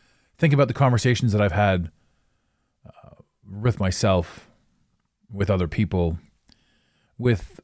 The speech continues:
other cons-, like, conspiracy theorists in general, for example. And I use the term not as a derogatory term. I use the term as just a label because it sort of gets the point across. Outside the box thinkers, people that want to talk about the Anunnaki, aliens. I mean, if we look at this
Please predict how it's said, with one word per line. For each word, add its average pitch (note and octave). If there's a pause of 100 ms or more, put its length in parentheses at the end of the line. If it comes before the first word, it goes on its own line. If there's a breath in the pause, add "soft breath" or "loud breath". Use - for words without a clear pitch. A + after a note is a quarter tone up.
other B2+
cons-, -
like, A2
conspiracy D3
theorists F#2+
in G2
general, D#2+
for F2+
example. E2+
And G2+
I A#2+
use A3
the D4
term F3+
not D#3+
as E3+
a D#3
derogatory B2+
term. A2
I A2+
use D3+
the D#3
term C#3
as A2 (800)
just E3+
a C#3
label G#2+
because G#2
it F#2
sort G2
of E2
gets F2
the E2+
point F2+
across. A2+ (360)
Outside D3
the A#2+
box G#2
thinkers, C3
people B2
that A2+
want G#2+
to G2+
talk G2+
about G2
the E2+
Anunnaki, A2+
aliens. B2 (560 loud breath)
I C3+
mean, D3 (480 soft breath)
if -
we A3
look A#3
at D3
this D3+